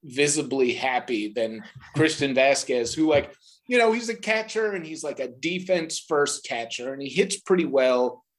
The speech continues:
Speaker 1: for a catcher, but he's not, like, a big power guy. And he just, like, he was,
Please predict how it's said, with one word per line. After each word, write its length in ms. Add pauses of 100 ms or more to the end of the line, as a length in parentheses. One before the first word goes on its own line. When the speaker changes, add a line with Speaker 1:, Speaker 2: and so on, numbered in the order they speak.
(300)
Speaker 1:
for 280
a 60
catcher, 640
but 180
he's 180
not, 300
like, 180
a 60
big 320
power 460
guy. 580
And 200 (560)
he 120
just, 180
like, 280 (220)
he 120
was, 260